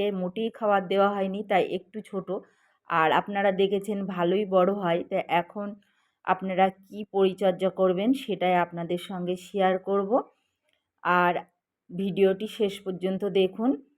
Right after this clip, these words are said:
ভিডিওটি যদি ভালো লাগে, লাইক, কমেন্ট ও শেয়ার করবেন। আর যে সকল বন্ধুরা নতুন দেখছেন, চ্যানেলটিকে সাবস্ক্রাইব করে রাখবেন। পরবর্তীতে এরকম নতুন নতুন ভিডিও আ-, আপনারা পেতে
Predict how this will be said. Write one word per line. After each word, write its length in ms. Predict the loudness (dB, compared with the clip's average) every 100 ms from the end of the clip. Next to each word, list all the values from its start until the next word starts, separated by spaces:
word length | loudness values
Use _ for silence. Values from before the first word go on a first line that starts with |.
| _ _ _ _ _ _ _ _ _ _ _ _
ভিডিওটি 460 | -10 2 4 4 4
যদি 320 | 4 4 4 -2 -4
ভালো 280 | 0 6 8
লাগে, 340 | 8 8 4 2 4
লাইক, 380 | 6 6 6 2 -6
কমেন্ট 420 | -2 0 0 -2
ও 80 | -4 -4
শেয়ার 360 | -2 4 4 2
করবেন। 400 | 0 0 2 0 -2 0
আর 180 | 0 -2
যে 140 | -4 -8
সকল 340 | -4 -4 -2
বন্ধুরা 400 | -2 -4 -2 -2
নতুন 360 | -2 -4 -4 -4 0
দেখছেন, 440 | -2 -4 -2 -2 -2 -12 _ _ -2
চ্যানেলটিকে 560 | 0 0 -4 0 0
সাবস্ক্রাইব 640 | 0 -4 -6 -4 -2 -2 -4 -4
করে 200 | 2 4
রাখবেন। 480 | 4 2 0 -2 -2 -6 _ _ _ 0
পরবর্তীতে 680 | 4 4 4 0 0 -2 0 2
এরকম 400 | 4 4 2 -4
নতুন 300 | -4 -2 -2 -2
নতুন 280 | -4 -4 -2 -4 -6 -8
ভিডিও 380 | -6 0 2 2 0
আ-, 240 | -2 -2 -6 _ _ _ -4
আপনারা 380 | -4 0 4 2 4
পেতে 320 | 0 2